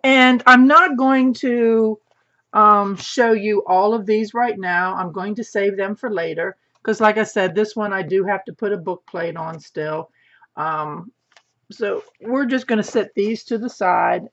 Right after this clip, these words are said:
and not worry about them right now. <clears throat> As I said, this is one of the Tim Holtz, um, little books that had the two rings in it, and you can see the holes in the middle are a little bit larger.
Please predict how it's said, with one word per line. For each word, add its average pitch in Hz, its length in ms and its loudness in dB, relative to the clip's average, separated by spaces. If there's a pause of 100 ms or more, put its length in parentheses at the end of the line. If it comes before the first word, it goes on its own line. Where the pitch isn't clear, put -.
and 180 140 -8
not 180 240 0
worry 180 280 0
about 160 360 -4
them 156 240 -4
right 151 220 -6
now. 143 360 -10 (760)
<clears throat> 180 280 -8
As 208 180 2
I 269 100 4
said, 214 300 2
this 226 200 -2
is 277 140 -6
one 240 140 -2
of 247 80 -2
the 269 100 -6
Tim 269 280 -2
Holtz, 208 560 -2 (580)
um, 175 460 -6 (720)
little 214 320 0
books 214 680 -4
that 196 120 0
had 196 220 4
the 202 80 -2
two 233 300 0
rings 202 340 0
in 196 120 -2
it, 226 180 -2 (220)
and 180 140 -4
you 226 120 2
can 220 180 -2
see 220 320 -4
the 185 160 -2
holes 202 320 2
in 226 120 2
the 240 60 0
middle 202 340 0
are 185 180 0
a 175 60 -6
little 190 260 -4
bit 214 280 -8
larger. 196 600 -2